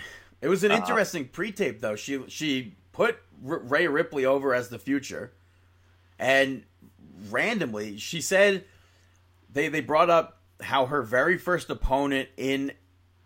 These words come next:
Speaker 1: N X T or on N X T was Mia Yim, and she
Speaker 2: Yeah.
Speaker 1: puts Mia Yim over and says that she wants Mia Yim to have the first shot at her championship.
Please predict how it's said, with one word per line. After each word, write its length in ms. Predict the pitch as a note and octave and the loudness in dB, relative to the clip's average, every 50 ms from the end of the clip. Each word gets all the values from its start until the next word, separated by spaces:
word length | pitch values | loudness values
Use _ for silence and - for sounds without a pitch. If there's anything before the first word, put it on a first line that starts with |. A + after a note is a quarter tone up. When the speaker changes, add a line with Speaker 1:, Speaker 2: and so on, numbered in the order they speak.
| _ - | _ -8
Speaker 1:
N 200 | B2+ C3 C3+ C#3 | -6 -4 0 0
X 320 | C3+ B2+ B2 - - - | 0 0 0 -2 -8 -14
T 340 | - - C#3+ C#3 B2 A2 E2 | -8 -6 -4 -4 -4 -4 -6
or 220 | - A2 A2+ - | -6 -4 -4 -4
on 260 | - G2 A2 B2+ B2+ F#2 | -4 -2 -2 -2 -2 -2
N 180 | G2+ B2 B2+ | -4 -4 -2
X 240 | B2+ A#2+ G#2+ - - | -2 -4 -4 -6 -12
T 200 | - C3+ C3+ B2+ | -10 -8 -8 -6
was 240 | A2 A2+ A2 - - | -6 -8 -10 -12 -10
Mia 240 | A#2 B2+ C3 B2+ A#2+ | -6 -4 -4 -4 -4
Yim, 560 | A#2 G#2 G#2 B2 C3+ B2+ G#2+ F#2+ F2+ C#2+ - - | -4 -6 -6 -4 -4 -4 -4 -6 -10 -14 -14 -14
and 140 | A#2 G#2+ | -14 -12
she 140 | - - B2 | -12 -10 -6
Speaker 2:
Yeah. 220 | A#2 B2+ C#3+ - C3+ | 2 4 6 6 6
Speaker 1:
puts 140 | B2+ B2 | 4 0
Mia 240 | B2+ C#3+ D3+ D#3+ D#3 D3 | -2 -4 -2 -2 -2 -2
Yim 260 | C#3 C#3 D#3 D#3+ E3 | -2 -2 -2 0 0
over 360 | C3+ A#2+ B2+ B2+ A2+ A2+ A2+ F2 | 0 2 0 0 0 -2 -4 -4
and 200 | F2+ A#2+ A#2 - | -4 -6 -6 -8
says 280 | - C3+ C3+ C3 B2 | -4 -2 -2 -2 -2
that 140 | B2 B2 G2+ | -4 -6 -6
she 120 | - - C#3 | -6 -8 -4
wants 280 | C3+ C#3 C3 G#2 - | -2 -2 -2 -2 -4
Mia 260 | G#2 A#2+ C3+ C#3+ C#3 B2+ | -6 -4 -2 -2 -2 -2
Yim 280 | A#2 C3 C3+ C#3 C3+ | -2 -4 -4 -4 -4
to 100 | A#2+ B2 | -6 -6
have 220 | A2 A#2 B2 A2+ A2 | -4 -4 -4 -4 -6
the 80 | A#2 G#2+ | -12 -14
first 320 | - - B2+ B2 A2+ - | -8 -4 -4 -4 -4 -6
shot 320 | - - A#2 A#2 B2+ B2+ A2+ | -6 -4 0 0 0 0 0
at 100 | G2+ G#2 | -4 -8
her 140 | G#2 G2+ | -10 -10
championship. 760 | F#2 - - C3 C#3 C3+ C#3 A#2+ G#2+ F#2+ - - C2+ G#1+ - | -10 -8 -6 -6 -6 -6 -8 -12 -14 -14 -14 -16 -18 -18 -18